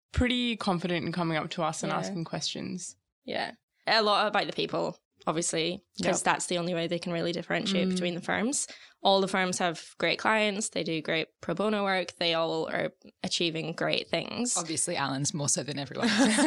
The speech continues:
Speaker 2: I mean, I wasn't gonna say it, but thanks for saying it.
Speaker 4: <laughs>
Speaker 2: And, and that's why having
Speaker 4: You
Speaker 2: the
Speaker 4: can pay me later.
Speaker 2: podcast, <laughs> why having the podcast is so great, 'cause it gives people an insight into the firm that they wouldn't have been privy to otherwise.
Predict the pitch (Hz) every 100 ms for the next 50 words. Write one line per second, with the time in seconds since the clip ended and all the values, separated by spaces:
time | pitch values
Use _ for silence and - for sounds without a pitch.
0 | 262 269 214 185 185 190 190 190 175 165
1 | - 160 151 180 170 208 165 156 - 185
2 | 139 - 403 392 302 311 277 - 233 226
3 | - 240 240 240 226 214 214 220 214 226
4 | 233 285 180 185 - 247 - - 254 -
5 | 220 - 220 277 302 294 269 302 294 269
6 | 262 254 247 233 233 208 - 214 - 208
7 | - 202 196 175 180 180 185 - 196 202
8 | 170 160 160 - - 151 160 175 - 165
9 | 190 - 175 - - - - - -